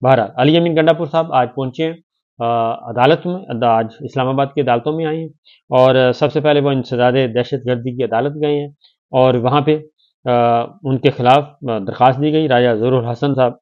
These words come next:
एडवोकेट उनके वकील थे, और उन्होंने, अ, बताया जी कि एफ़आईआर मनगढ़ंत है, बेबुनियाद है, और अली अमीन गंडापुर जो हैं वहाँ पे मौजूद ही नहीं थे,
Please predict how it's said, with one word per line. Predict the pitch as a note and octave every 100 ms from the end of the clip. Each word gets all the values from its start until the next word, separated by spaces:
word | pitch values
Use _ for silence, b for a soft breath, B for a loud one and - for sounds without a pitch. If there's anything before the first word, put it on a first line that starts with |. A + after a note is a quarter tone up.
| A2+
एडवोकेट | A2 A2 C3 C#3+ C#3+ -
उनके | A2+ A2+
वकील | G2+ G#2 D3+ F3
थे, | F#3 F#3 b b b b -
और | C3+ C3 C#3 C#3 C#3 -
उन्होंने, | C#3 D3 C#3
अ, | B2+ - - A#2 A2
बताया | G2+ G2+ G#2+ D3 F3+
जी | F3
कि | E3
एफ़आईआर | D3 D3 C#3 C#3
मनगढ़ंत | B2 B2 G#2+ C#3 D3+
है, | D#3+
बेबुनियाद | B2+ A2+ A2+ A#2+ C3+
है, | E3 F3 b b b -
और | B2 A#2+
अली | B2 B2 B2+ C#3 C#3
अमीन | C3+ D3 B2+
गंडापुर | A#2 A#2+ C3 C3
जो | A2+ A2
हैं | C3+
वहाँ | C#3 G#2+
पे | G#2 E3+
मौजूद | F3+ C3 A#2 B2+ E3+ D3
ही |
नहीं | D#3+ D#3
थे, | D3+ E3